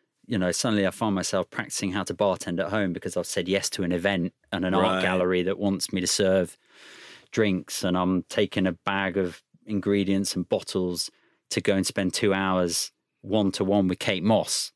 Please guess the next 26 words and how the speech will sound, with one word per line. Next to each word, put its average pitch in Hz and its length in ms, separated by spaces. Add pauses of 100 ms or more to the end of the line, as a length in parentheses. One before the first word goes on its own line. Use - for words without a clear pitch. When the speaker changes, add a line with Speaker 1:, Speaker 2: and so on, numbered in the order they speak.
Speaker 1:
teaching 107 340
her 101 60
how 113 100
to 104 80
make 110 180
non-alcoholic 113 480
cocktails 113 460
'cause - 120
she - 100
keeps 117 240
ordering 117 380 (560)
cases 170 500
off 110 160
the 120 100
website. 123 680 (100)
And 110 160
you're 117 100
like, 135 340
Speaker 2:
<sighs> - 1200
Speaker 1:
"This 226 340
is 208 120
not 185 320
what 165 220
I 165 180
kind 165 300
of, 156 220